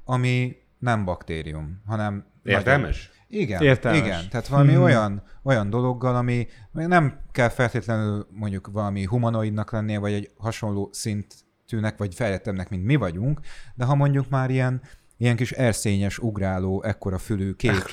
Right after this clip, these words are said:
Speaker 3: <laughs>
Speaker 1: állatkák lennének, tudod, hogy erre van valamilyen terv, hogy akkor mi legyen?
Speaker 3: Ja, <clears throat> hú, a kérdés, ez egy, ez egy jó nagy kérdéskör. Ugye egyrészt érdemes azt, ö,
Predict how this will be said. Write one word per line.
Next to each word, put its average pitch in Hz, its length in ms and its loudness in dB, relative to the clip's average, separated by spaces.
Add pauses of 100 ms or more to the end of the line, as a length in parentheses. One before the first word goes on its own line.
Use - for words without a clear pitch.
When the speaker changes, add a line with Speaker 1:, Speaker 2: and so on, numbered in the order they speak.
(160)
Speaker 3:
<laughs> 127 140 -12
Speaker 1:
állatkák 104 640 2
lennének, 131 320 2
tudod, 135 180 4
hogy 139 340 -2 (160)
erre 135 280 4
van 120 340 2 (160)
valamilyen 139 580 2
terv, 95 240 0
hogy 107 140 -6
akkor 120 200 -2
mi 127 100 2
legyen? 80 320 2 (1500)
Speaker 3:
Ja, 87 380 -6 (240)
<clears throat> 131 320 2
hú, 127 80 4
a 117 60 8
kérdés, 151 380 8
ez - 60 -8
egy, 120 200 2
ez 123 120 4
egy 123 140 2
jó 160 240 8
nagy 127 200 4
kérdéskör. 101 580 -2
Ugye 107 180 4
egyrészt 120 300 4
érdemes 139 480 4
azt, 123 400 -2
ö, 123 60 4